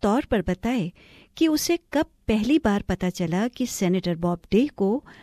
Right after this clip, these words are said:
अप्रत्यक्ष रूप से Commonwealth से फायदा पहुंच रहा था। रिपोर्ट है कि हाई कोर्ट इस बात पर विचार कर सकता है कि Senator Bob Day को जुलाई में Senate के लिए निर्वाचित करना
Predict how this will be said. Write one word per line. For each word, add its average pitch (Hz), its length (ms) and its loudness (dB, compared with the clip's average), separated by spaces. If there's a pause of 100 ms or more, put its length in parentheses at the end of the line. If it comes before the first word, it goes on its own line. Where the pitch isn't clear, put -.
(240)
अप्रत्यक्ष - 760 -2
रूप 277 260 0
से 285 300 0
Commonwealth 190 680 2
से 233 260 -2
फायदा 170 520 -2
पहुंच 185 480 -4
रहा 170 160 -6 (120)
था। 160 120 -8 (1040)
रिपोर्ट 320 360 2
है 311 160 4
कि 302 440 2
हाई 208 320 0
कोर्ट 240 400 4
इस 190 200 -2
बात 196 220 0 (140)
पर 214 160 2
विचार 196 440 0
कर 202 160 -2
सकता - 380 -6
है 180 240 0
कि 254 180 -6
Senator 214 520 -2
Bob 175 300 -2 (140)
Day 233 260 2
को 165 240 -2 (460)
जुलाई 220 400 4
में 285 220 6
Senate 233 460 2
के 262 140 2
लिए 254 240 2
निर्वाचित 190 680 2
करना 208 480 4